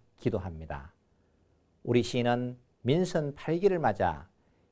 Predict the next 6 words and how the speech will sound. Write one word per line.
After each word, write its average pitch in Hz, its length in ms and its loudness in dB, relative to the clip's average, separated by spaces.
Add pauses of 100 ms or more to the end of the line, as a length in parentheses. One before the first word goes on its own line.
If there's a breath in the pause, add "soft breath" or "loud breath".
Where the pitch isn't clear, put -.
(180)
위대한 151 480 6
시민이 101 640 -4 (420)
새로운 196 500 2
안동을 143 760 6
만든다는 113 600 4
생각으로 104 720 0